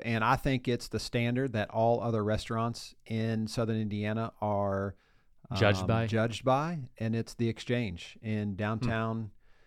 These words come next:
Speaker 1: New Albany. And I wanna say, not that they were the first to the game, but they've been around a while now,
Speaker 2: Mm-hmm.
Speaker 1: and man, I've never had a bad meal going in there. The atmosphere is just super cool. I love going to downtown New Albany.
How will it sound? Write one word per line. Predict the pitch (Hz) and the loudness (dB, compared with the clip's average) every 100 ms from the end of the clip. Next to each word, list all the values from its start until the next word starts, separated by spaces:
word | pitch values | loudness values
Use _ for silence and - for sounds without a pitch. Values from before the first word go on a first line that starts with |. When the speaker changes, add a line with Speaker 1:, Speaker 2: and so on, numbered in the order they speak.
| _ - | _ -2
Speaker 1:
New | 107 | 2
Albany. | 104 117 104 90 95 | 4 2 0 -4 -4
And | 107 | -2
I | 110 | 2
wanna | 131 135 | 4 2
say, | 120 117 110 104 104 - | 2 2 2 2 -2 -2
not | 123 131 | 0 2
that | 135 | 4
they | 139 | 6
were | 127 | 6
the | 104 | 4
first | - - 110 120 - | 0 -2 0 0 0
to | |
the | 143 | 0
game, | 139 143 151 | 2 2 0
but | 139 107 | -2 0
they've | 113 120 | 0 2
been | 143 | 2
around | 127 123 127 | 2 2 2
a | |
while | 107 104 101 | 2 2 0
now, | 98 98 104 - | -2 -2 -4 -4
Speaker 2:
Mm-hmm. | 120 107 | 0 2
Speaker 1:
and | 104 104 104 - - - - - | 0 -2 -6 -8 -18 -20 -20 -4
man, | 117 113 - | 0 0 -2
I've | - 117 | -2 0
never | 117 110 110 117 | 2 2 2 0
had | 107 113 | 2 0
a | 104 | 0
bad | 104 107 | 0 -2
meal | 110 110 113 | -2 -4 -2
going | 113 110 | -2 0
in | 110 113 | -2 -2
there. | 113 110 107 101 | -2 -4 -4 -4
The | 104 | -2
atmosphere | 101 110 - 120 113 | -2 -4 -4 -2 -2
is | 107 | -2
just | 104 - | -6 -4
super | 123 113 113 | -4 -2 -4
cool. | - 113 110 110 - | -2 0 2 0 0
I | 110 | 0
love | 113 117 | 0 2
going | 120 120 113 104 - | 2 2 0 -6 -8
to | 117 | -4
downtown | 113 120 127 120 | -2 0 0 0
New | 120 | 2
Albany. | 120 127 92 87 | 2 0 -4 -8